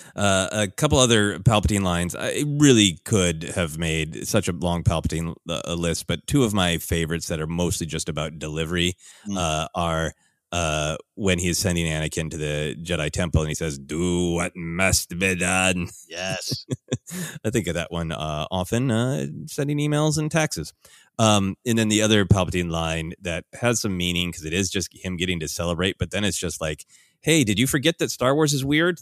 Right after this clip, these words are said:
Speaker 1: The end of this line is going to remind you <laughs> when he says, "I have waited a long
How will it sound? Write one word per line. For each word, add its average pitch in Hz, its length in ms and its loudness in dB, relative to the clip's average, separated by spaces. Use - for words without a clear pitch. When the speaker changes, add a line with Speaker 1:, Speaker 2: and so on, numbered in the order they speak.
Speaker 1:
The 110 200 -2
end 143 160 -2
of 143 80 -4
this 147 160 2
line 127 280 2
is 98 140 0
going 107 160 0
to 104 60 2
remind 110 380 4
you 76 180 -2
<laughs> - 580 -10
when 104 80 -2
he 95 80 2
says, 95 260 0
"I 82 80 -4
have 71 160 -4
waited 73 540 -4
a 76 140 -10
long 65 720 -12